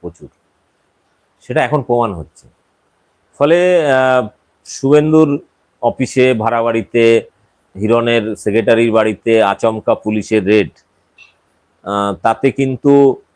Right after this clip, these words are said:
দুটো সম্ভাবনা। এক, শুভেন্দু আরএসএস মার্কা পুলিশ অফিসারদেরকে দিয়ে পাবলিকের দৃষ্টি ঘোরানোর জন্য, আহ, বা ভোটারদের বা কর্মী সমর্থকদের উত্তেজিত করানো,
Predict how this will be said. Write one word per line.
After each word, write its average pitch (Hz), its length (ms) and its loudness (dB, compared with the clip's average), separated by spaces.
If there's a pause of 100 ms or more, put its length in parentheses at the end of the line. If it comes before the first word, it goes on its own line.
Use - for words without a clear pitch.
(160)
দুটো 123 260 -2
সম্ভাবনা। 85 540 -6
এক, 120 320 -4
শুভেন্দু 143 720 2 (760)
আরএসএস 123 640 -2
মার্কা 131 520 -2
পুলিশ 127 420 -4
অফিসারদেরকে 120 680 -2
দিয়ে 127 480 2 (1160)
পাবলিকের 110 500 0
দৃষ্টি 120 340 -4
ঘোরানোর 117 440 -2
জন্য, 117 520 -4 (720)
আহ, 95 580 -2 (260)
বা 98 220 0 (560)
ভোটারদের 107 760 0
বা 104 240 0
কর্মী 110 420 -8
সমর্থকদের 113 680 -4
উত্তেজিত 120 480 -2
করানো, 117 500 -2